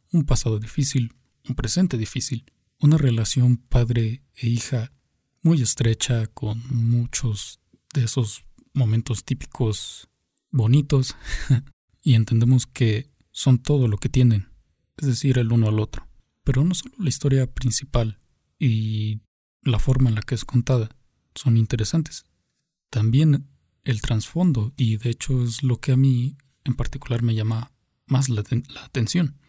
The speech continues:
que es el miedo a la pérdida. Está claro que Joel, después de perder a su hija en esa cinemática, que debo confesar, yo soy muy sensible y lloré tanto que tuve que calmarme un poco <laughs> antes de,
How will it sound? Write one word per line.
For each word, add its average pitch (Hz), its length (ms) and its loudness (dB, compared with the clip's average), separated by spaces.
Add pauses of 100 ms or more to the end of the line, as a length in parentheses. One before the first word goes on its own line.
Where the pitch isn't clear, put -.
(540)
que - 100 -4
es - 80 0
el 131 80 4
miedo 135 340 4
a 120 40 0
la 113 120 -4
pérdida. 127 420 0 (440)
Está - 220 0
claro 131 340 0
que 101 340 -2
Joel, 120 300 -2
después 110 340 -2
de 107 200 -4 (680)
perder 117 320 2
a 117 60 0
su - 160 -4
hija 113 200 -4
en 110 100 -2
esa 120 280 -4
cinemática, 110 760 -6
que 110 240 -4
debo 110 260 -2
confesar, 113 600 -2 (480)
yo 127 120 0
soy 127 140 0
muy 120 180 2
sensible 123 520 0 (540)
y 107 340 -2 (840)
lloré 127 300 2
tanto 127 440 -2
que 127 140 0
tuve 123 240 0
que 143 160 -2
calmarme 123 400 2
un 117 60 0
poco - 360 6
<laughs> - 0 -
antes 131 320 2
de, 107 220 -6